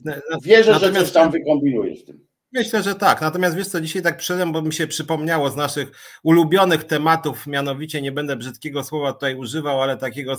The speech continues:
Speaker 2: Dawaj,
Speaker 1: sprzedajności,
Speaker 2: Piotrek!
Speaker 1: <laughs> sprzedajności opozycji. Oglądałem wczoraj, słuchaj, program Klarenbacha,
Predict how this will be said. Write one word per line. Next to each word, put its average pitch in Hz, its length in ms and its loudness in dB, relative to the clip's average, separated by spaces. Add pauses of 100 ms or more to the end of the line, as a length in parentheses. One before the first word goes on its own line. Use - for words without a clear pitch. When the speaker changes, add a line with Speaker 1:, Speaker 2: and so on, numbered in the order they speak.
Speaker 2:
Dawaj, 220 180 8
Speaker 1:
sprzedajności, 214 400 6
Speaker 2:
Piotrek! 180 360 4 (360)
Speaker 1:
<laughs> 160 100 -4 (340)
sprzedajności 185 1200 2
opozycji. 147 720 -2 (420)
Oglądałem 165 1200 0
wczoraj, 156 500 -2 (340)
słuchaj, 170 560 0 (340)
program 175 520 2
Klarenbacha, 143 840 0